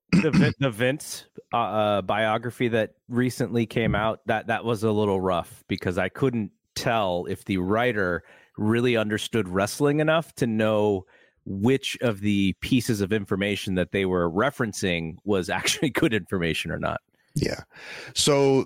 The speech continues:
Speaker 1: the fact that I'm reading an autobiography from and about a fictional character, it's like, I can't
Speaker 2: You
Speaker 1: be
Speaker 2: don't,
Speaker 1: lied to,
Speaker 2: yeah,
Speaker 1: 'cause
Speaker 2: you
Speaker 1: whatever
Speaker 2: can't.
Speaker 1: they,
Speaker 2: Exactly.
Speaker 1: whatever they say is the background of this fictional character. And, and it was really an amazing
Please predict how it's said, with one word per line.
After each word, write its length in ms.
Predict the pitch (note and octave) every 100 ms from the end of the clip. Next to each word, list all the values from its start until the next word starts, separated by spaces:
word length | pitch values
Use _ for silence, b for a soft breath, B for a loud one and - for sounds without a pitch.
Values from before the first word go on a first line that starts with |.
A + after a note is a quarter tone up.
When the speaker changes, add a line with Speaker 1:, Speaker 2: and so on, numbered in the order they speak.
| -
Speaker 1:
the 200 | A#2 B2+
fact 360 | C#3 C3 C3+
that 140 | B2 A#2
I'm 200 | A2 G#2
reading 460 | A2+ B2+ A#2+ A2+ G#2
an 100 | G#2
autobiography 1160 | G2+ G2+ F#2 F2+ A2 A#2+ G#2 F#2+ F2+ F2 - _ _ _ -
from 680 | - - B2+ C3+ B2+ A#2+ A#2+
and 120 | G2+
about 340 | G2 F2+ G#2 F#2+
a 120 | F2+
fictional 460 | E2+ G2+ - E2+ -
character, 460 | C#3+ F#3 F3+ - F2
it's 100 | A2
like, 140 | A2+ - _ - _ -
I 40 |
can't 180 | B2+ A#3
Speaker 2:
You 80 | C3
Speaker 1:
be 40 |
Speaker 2:
don't, 80 | A2
Speaker 1:
lied 280 | G2+ F3+ F#3
to, 40 | A3+
Speaker 2:
yeah, 140 | G#2
Speaker 1:
'cause 140 | A#2+
Speaker 2:
you 60 | A2+
Speaker 1:
whatever 260 | E3 G#3+ F3
Speaker 2:
can't. 120 | D3+ - B B B
Speaker 1:
they, 60 |
Speaker 2:
Exactly. 180 | A#2 B2+
Speaker 1:
whatever 360 | D3+ F3+ E3+ D#3+
they 220 | C3 B2
say 420 | - G#3 G#3+ C3
is 520 | A#2 C3+ D#3 D3+ C3
the 120 | G#2+ B2+
background 600 | G2+ A2 - A2 A#2 A2
of 120 | G#2
this 220 | G#2 -
fictional 400 | G#2 - G2 F2
character. 480 | - G#2+ D3 - D2
And, 120 | F2+
and 140 | A2
it 40 | C3+
was 200 | C3 F2+
really 320 | F#2 F3+ F#3+
an 80 | G#2
amazing 840 | F2 E2+ F#2+ A2+ G#2+ F#2+ F2 D#2+